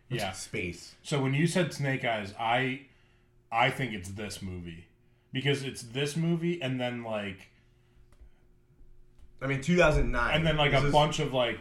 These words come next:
Speaker 1: what
Speaker 2: and
Speaker 1: happened
Speaker 2: this, I mean,
Speaker 1: movies.
Speaker 2: I, I'm sure there's bigger flops, but this is the biggest flop I, I've, 'cause I was checking all the financials for all these Nick Cage movies.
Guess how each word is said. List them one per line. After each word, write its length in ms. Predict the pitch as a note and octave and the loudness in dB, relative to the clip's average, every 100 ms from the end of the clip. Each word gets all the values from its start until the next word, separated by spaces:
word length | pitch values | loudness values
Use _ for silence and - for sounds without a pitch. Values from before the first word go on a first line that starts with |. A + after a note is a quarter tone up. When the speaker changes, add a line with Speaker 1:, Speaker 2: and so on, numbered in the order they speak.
| - | -12
Speaker 1:
what 220 | G#2+ B2+ | -8 0
Speaker 2:
and 220 | D3 D3 C3 | 2 4 2
Speaker 1:
happened 500 | A2+ - C#3 C#3 - - | 0 -2 -6 -6 -8 -2
Speaker 2:
this, 320 | E3 G#3 - | 0 0 -4
I 180 | G#2+ F3 | -2 2
mean, 120 | F3+ | 4
Speaker 1:
movies. 20 | D#3+ | 4
Speaker 2:
I, 300 | F3+ - F#3 | 4 4 2
I'm 80 | F3 | 0
sure 300 | - D3+ D3 | 0 0 0
there's 180 | B2+ | -2
bigger 260 | A#2 B2 A2+ | -4 -6 -8
flops, 460 | F2+ G#2 G#2+ - - | -6 -4 -4 -4 -8
but 320 | G#2 F#2 - - - - - - | -8 -8 -10 -18 -18 -20 -18 -6
this 180 | C3+ | -4
is 120 | D#3 C3 | -2 -4
the 80 | |
biggest 340 | A#2+ B2 A#2+ - | -4 -4 -6 -2
flop 240 | A2+ G#2 | -2 0
I, 260 | G2 G2+ - | -2 -2 -4
I've, 500 | E2+ F#2+ F2+ F2 E2 - - - - - | -6 -6 -4 -8 -10 -20 -20 -20 -20 -10
'cause 80 | C3 | -2
I 80 | B2 | 0
was 120 | B2+ | 2
checking 240 | C#3+ C3+ | 0 0
all 120 | A#2+ A2+ | -2 -4
the 60 | |
financials 540 | F#2+ G2 F#2+ - A#2+ A2+ | -6 -8 -10 -10 -10 -8
for 100 | A#2 | -6
all 120 | A2+ | -6
these 140 | A#2+ | -6
Nick 140 | B2+ B2+ | -8 -8
Cage 200 | C3 B2 | -8 -8
movies. 340 | B2 B2+ B2+ | -8 -10 -12